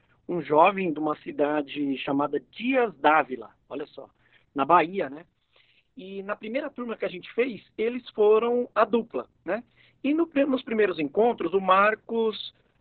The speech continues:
é, sinalizou pra ela que ele tinha vontade de fazer uma granja, né, na, na, no espaço ali, é, da, da casa dele. Ele tem, né, um, um terreno e tal, e queria fazer, de alguma forma, uma granja pra envolver os familiares em torno disso e tal, gerar renda.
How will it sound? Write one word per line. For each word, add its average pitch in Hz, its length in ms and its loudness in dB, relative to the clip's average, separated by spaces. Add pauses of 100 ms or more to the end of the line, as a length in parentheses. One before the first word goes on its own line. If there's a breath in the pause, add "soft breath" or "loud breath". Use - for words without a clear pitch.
é, 185 380 6 (220)
sinalizou 226 420 2
pra 185 120 8
ela 208 120 6
que - 80 -10
ele 196 100 -12
tinha 226 220 -4
vontade 202 640 -2
de 143 100 -20
fazer 180 320 0
uma 214 160 -4
granja, 165 580 -2
né, 147 240 -2
na, 139 300 -4
na, 120 560 -8
no 139 100 4
espaço 170 540 8
ali, 165 380 0 (460)
é, 131 920 -4
da, 139 480 0
da 147 160 -2
casa 196 340 2
dele. 175 260 -4
Ele 131 120 -12
tem, 170 260 -10
né, 160 140 -12
um, 135 280 -12
um 120 80 -14
terreno 151 480 0
e 139 40 -4
tal, 175 300 0 (340 soft breath)
e 196 80 -12
queria 277 360 -6
fazer, 151 500 -4
de 147 100 -6
alguma 170 260 0
forma, 208 240 0
uma 220 160 -2
granja 202 280 -4
pra 247 180 -2
envolver 302 320 0
os - 100 -2
familiares 196 640 0
em 160 100 -12
torno 180 260 -8
disso 165 340 -16
e 196 60 -8
tal, 180 340 -2
gerar 185 260 -2
renda. 143 340 -10